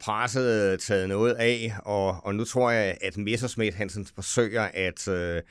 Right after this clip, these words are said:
at, at få en fælles platform sammen med både Thulesen og, øh, Støjberg. Jeg ved, der har været nogle kontakter sidenhen,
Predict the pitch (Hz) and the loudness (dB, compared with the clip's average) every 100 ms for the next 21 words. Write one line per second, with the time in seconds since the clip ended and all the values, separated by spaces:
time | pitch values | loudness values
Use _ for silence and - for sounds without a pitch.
0 | - - - 98 98 - - 95 - - | -16 -20 -10 -6 -6 -8 -8 -6 -6 -10
1 | - 110 113 98 117 117 107 101 107 - | -4 -2 0 -2 -4 -4 -6 -4 -4 -2
2 | 101 90 87 131 120 123 107 110 117 113 | -2 -4 -2 2 2 2 0 2 2 0
3 | 113 107 113 98 104 101 - 117 104 - | -2 0 0 -2 -4 -4 0 0 0 -2
4 | 101 - 95 90 92 101 90 90 95 98 | -2 -2 -2 -2 0 0 0 -2 -2 -2
5 | 92 98 90 98 87 90 92 90 - 92 | -2 -2 -4 -6 -4 -4 -4 -6 -6 -4
6 | 92 87 | -2 -6